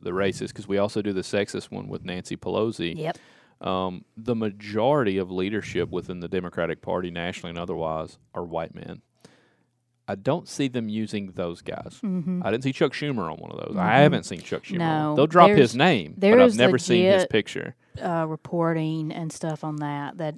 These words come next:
Speaker 2: you know,
Speaker 1: It's a real thing.
Speaker 2: Harry Reid, uh, a few years ago, Harry Reid and Nancy Pelosi would have been, you know, those top, you know, boogie, so-called boogeymen.
Speaker 1: Yeah.
Speaker 2: Harry Reid got a fraction, you know, in terms of advertising and stuff like that, a fraction
Speaker 1: Mm-hmm.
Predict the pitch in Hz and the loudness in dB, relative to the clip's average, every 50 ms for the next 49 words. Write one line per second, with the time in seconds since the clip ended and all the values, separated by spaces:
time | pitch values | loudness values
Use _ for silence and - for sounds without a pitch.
0 | - - - - 185 160 151 147 147 175 - 214 214 208 196 - 220 214 165 214 | -12 -18 -14 -10 -8 -6 -4 0 0 2 4 6 8 8 6 6 6 4 6 6
1 | 208 214 214 220 214 190 185 180 180 175 175 175 170 170 160 - - - - - | 6 6 6 4 2 2 2 2 2 2 0 0 -2 -4 -6 -10 -14 -12 -8 -6
2 | 170 156 156 151 151 156 160 - - 175 170 170 170 156 156 151 151 147 151 156 | -4 -4 -2 -4 -4 -4 -6 -6 -6 -4 -4 -2 -4 -4 -4 -4 -4 -4 -2 -2
3 | 165 170 170 170 165 165 160 - 156 156 156 - - - 170 - 156 156 151 151 | -2 -2 -2 -2 -4 -4 -4 -4 -4 -6 -6 -6 -8 -14 -12 -8 -6 -6 -6 -6
4 | - 175 156 151 151 151 156 151 151 160 156 156 156 151 151 151 147 151 160 - | -6 -8 -10 -8 -8 -8 -8 -8 -8 -8 -6 -6 -6 -4 -4 -6 -6 -8 -8 -8
5 | - 202 165 156 151 151 151 156 151 151 - - - - - 160 156 151 151 - | -8 -6 -6 -6 -6 -6 -6 -8 -8 -8 -10 -14 -16 -10 -6 -4 -4 -4 -4 -6
6 | _ _ _ - 180 156 151 151 147 147 160 156 156 156 147 - - 160 156 - | _ _ _ -8 -8 -6 -6 -6 -6 -4 -4 -4 -4 -4 -8 -10 -10 -10 -8 -8
7 | 165 156 151 151 156 147 151 151 151 151 151 151 147 147 151 - - - 107 104 | -8 -8 -6 -6 -8 -6 -6 -8 -6 -6 -6 -6 -6 -8 -8 -8 -4 -2 -2 -2
8 | 90 - - - _ _ - - 196 214 226 220 202 180 165 170 170 170 175 170 | -2 -4 -14 -20 _ _ -2 0 2 2 2 2 0 -2 -2 -2 0 0 0 0
9 | 165 - 175 151 147 - - 160 151 - - _ - - 165 156 156 151 151 - | -2 -2 -4 -4 -4 -4 -6 -10 -12 -14 -16 _ -16 -10 -6 -4 -2 -2 -4 -6
10 | - - - - - 147 151 160 180 - - 202 180 170 160 160 156 - 175 165 | -8 -14 -16 -10 -8 -8 -6 -6 -8 -6 -4 -4 -2 -2 -2 -4 -4 -4 -4 -6
11 | 156 151 160 147 147 151 151 160 156 - 160 160 156 151 156 156 151 - 165 156 | -4 -4 -4 -4 -4 -6 -6 -6 -8 -6 -4 -4 -4 -4 -4 -6 -6 -8 -8 -8
12 | - 165 160 - - 165 156 151 147 - _ _ - _ _ - 170 160 151 - | -6 -8 -8 -8 -8 -8 -8 -8 -8 -10 _ _ -20 _ _ -10 -10 -10 -10 -10
13 | - - _ - 170 160 160 160 160 156 - - - - - 156 147 139 139 156 | -14 -20 _ -10 -6 -4 -2 -2 -2 -2 -4 -6 -12 -14 -10 -8 -8 -8 -8 -8